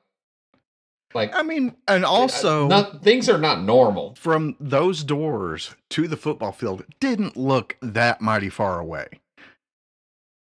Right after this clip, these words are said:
Speaker 2: Like, if you're s-, keeping an eye on Stan as he's leaving the doors to go to the f-,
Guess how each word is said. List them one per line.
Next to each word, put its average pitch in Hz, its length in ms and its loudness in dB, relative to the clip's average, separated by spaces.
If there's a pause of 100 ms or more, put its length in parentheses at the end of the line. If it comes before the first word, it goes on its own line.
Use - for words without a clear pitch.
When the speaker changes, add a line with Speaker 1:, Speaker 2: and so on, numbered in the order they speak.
(100)
Speaker 2:
Like, 151 180 0
if 170 160 -2
you're 320 120 2
s-, - 200 -6
keeping 185 360 -2
an 113 80 0
eye 127 240 0
on 107 160 -2
Stan 117 380 -4
as 95 120 -10
he's 107 200 -8
leaving 135 340 -4
the 151 80 -2
doors 120 400 -4
to - 100 -18
go 107 200 -4
to 98 60 -6
the 98 80 -14
f-, - 160 -20